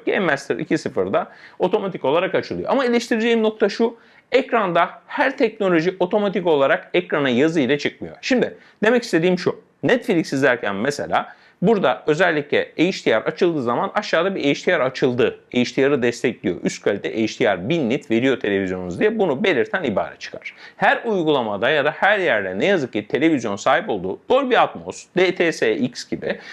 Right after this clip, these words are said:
mesela ses teknolojisini içerikte gördüm ve açtım gibi bildirim sunmuyor. Bunu sunsa ve doğru şekilde tespit edip sunsa çok daha iyi olacak arkadaşlar. Çünkü bu bir Android T V ve Android T V'ler çok özgür. Android on iki sürümü var,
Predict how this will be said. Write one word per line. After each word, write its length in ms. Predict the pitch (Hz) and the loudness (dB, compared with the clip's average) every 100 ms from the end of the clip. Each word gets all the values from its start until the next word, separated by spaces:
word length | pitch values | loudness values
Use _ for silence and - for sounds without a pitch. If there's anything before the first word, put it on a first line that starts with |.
| - | -6
mesela 320 | 190 180 185 175 | -4 2 2 2
ses 280 | - 214 | 0 0
teknolojisini 760 | - 190 190 175 170 175 165 165 | 0 -2 -2 0 0 0 -2 -2
içerikte 420 | - - 165 - | -2 -2 -2 -2
gördüm 460 | 160 165 151 160 165 | 0 2 2 0 -4
ve 40 | |
açtım 440 | - 156 - 196 160 | -2 -2 -2 -6 -2
gibi 260 | 131 139 | -2 0
bildirim 400 | 139 120 113 175 | 0 -2 0 -2
sunmuyor. 460 | 175 - 123 76 - _ - _ | -2 -4 -4 -6 -18 _ -20 _
Bunu 220 | 214 311 | 0 0
sunsa 560 | 285 208 147 156 165 - - | 0 -2 0 0 -2 -4 -4
ve 160 | 127 | 0
doğru 220 | 123 147 208 | 4 2 2
şekilde 380 | 170 151 113 | -2 -2 -4
tespit 360 | 107 120 - 208 | -4 -8 -2 0
edip 240 | 147 110 | 0 -2
sunsa 340 | - 107 - 220 - | -4 -4 -2 -4 -2
çok 260 | - - | -2 -2
daha 220 | - - 170 | -6 -4 -4
iyi 220 | - 120 | 0 2
olacak 380 | 95 82 80 87 | 0 -2 -6 -4
arkadaşlar. 600 | 85 92 85 - 214 - - - | -4 -2 -4 0 -2 -2 -14 -2
Çünkü 280 | 285 254 | 0 2
bu 120 | 190 190 | 2 0
bir 100 | - | -2
Android 500 | 143 143 143 190 196 | 0 0 4 2 2
T 140 | - 120 | 0 2
V 40 | |
ve 120 | 139 | 0
Android 440 | - 143 156 135 120 | 0 -2 2 0 0
T 180 | - 139 | 0 0
V'ler 300 | 110 107 139 | 2 2 0
çok 260 | - 110 - | -2 -4 -2
özgür. 380 | 110 90 101 143 - - | -2 0 -2 -2 -10 -6
Android 420 | - 202 139 117 | -2 2 2 0
on 180 | 87 117 | -2 -4
iki 140 | 143 175 | -2 -2
sürümü 300 | 165 151 147 | 0 2 4
var, 180 | 147 | 2